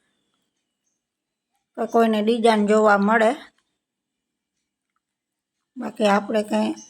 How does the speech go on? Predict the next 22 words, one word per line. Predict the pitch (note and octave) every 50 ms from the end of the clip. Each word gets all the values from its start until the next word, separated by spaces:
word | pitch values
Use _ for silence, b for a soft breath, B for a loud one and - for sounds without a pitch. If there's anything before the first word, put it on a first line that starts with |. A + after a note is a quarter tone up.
| _ _ _ _ -
એડવર્ટાઇઝ | - A3+ A3 A3 A3 A3 - G#3+ G#3+ G#3+
માટે | G#3 G3+ G#3 G3+ A3+ G#3
વીડિયો | G3+ G#3+ G#3+ A3 A3 G#3 G3+
બનાવતા | G#3 A3 A3+ G#3 G3 G3 G3 - G3+ G3
નથી, | G3 F#3+ F#3+ G3+ G#3+
બરાબર? | G3+ G#3 G#3 G#3 G3+ A3 A3+ A3+ - - - _ _ _ _ _ _ _ _ _ _ _ _ _ _ _ _ _ _ _ _ _ _ _ _ _ _ -
તો | G#3+
આપણા | G3 G3+ G#3+ G#3 A#3+ G#3 G3+ G#3
વીડિયો | G#3+ A3 G#3+ A3 A3 G#3+ A3+ C4+ - - - _ _ _ _ _ _ _ _ _ _ _ _ _ _ _ _ _ _ _ _ _ -
બન્યા | A3+ G#3 G#3+ A#3 C4+ C#4 C#4 C4 A#3 G#3
રહેજો, | G#3+ G#3 G3+ G3+ G#3+ A#3+ D4 - - _ _ _ _ _ _ _ _ _ _ _ _ _ _ _ _ _ _ _ A#3
જેથી | A3+ A3 - A#3
તમને | A3+ - A3 A3+ A#3 A#3 A3+ A3
પણ | A3+ A3 G#3+ G3+
ખ્યાલ | G#3 - A#3 A3 G#3+ G#3 G#3+
આવે. | G#3+ A#3+ C4+ D4 D4 - - _ _ _ _ _ _ _ _ _ _ _ _ _ _ _ _ _ _ _ _ _ _ _ _ _ _ _ _ _
કારણ | _ B3 A#3+ A#3+ A3+
કે | A#3 A#3
અત્યારે | A3 A3 A3+ A3 - A#3 A#3 A3 A3
લગનગાળો | G#3+ A3 G#3+ A3+ A#3 A#3 A3+ A3+ A3+ A3+ A3+ A3+ A3+ A3+
બહુ | A#3+ B3 B3 A#3+ A#3 A3+
છે | A3+